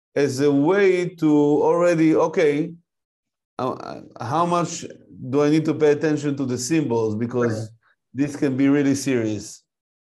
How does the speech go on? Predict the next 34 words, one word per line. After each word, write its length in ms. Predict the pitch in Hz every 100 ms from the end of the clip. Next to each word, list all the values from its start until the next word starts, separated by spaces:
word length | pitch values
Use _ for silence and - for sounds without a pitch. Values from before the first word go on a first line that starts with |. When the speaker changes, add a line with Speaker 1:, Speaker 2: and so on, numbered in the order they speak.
| _ _ _
Speaker 2:
Right. 440 | 262 302 147 143 156
And 180 | 185 190
knowing 340 | 196 190 180
that, 380 | 160 156 - -
you 120 | 180 170
know, 420 | 156 147 131 - - 139 190 - _ _ _ _ _ _ _ -
again, 500 | 185 233 185 175 - -
not 340 | 185 180 - -
from 200 | 226 208
a 260 | 170 160
judgment 480 | - 208 208 202 180
standpoint, 640 | - 156 156 - 160 185 185
it's 160 | -
okay, 320 | 175 - 175
whatever 340 | 170 165 185 196
the, 120 | 160 - -
however 340 | 151 180 220 214
the 80 | 175
person 380 | 170 151 160
is, 200 | 151 147
but 100 | 170
it's 140 | 175 180
just 200 | 226 214
a 40 |
matter 320 | 185 185 185
of 100 | 180
then, 320 | 180 170 175 170
as 160 | 170 165
we 140 | 165
talked 340 | 170 175 170
the 100 | 170
other 160 | 156 165
day 240 | 202 196
about 400 | 156 156 147 147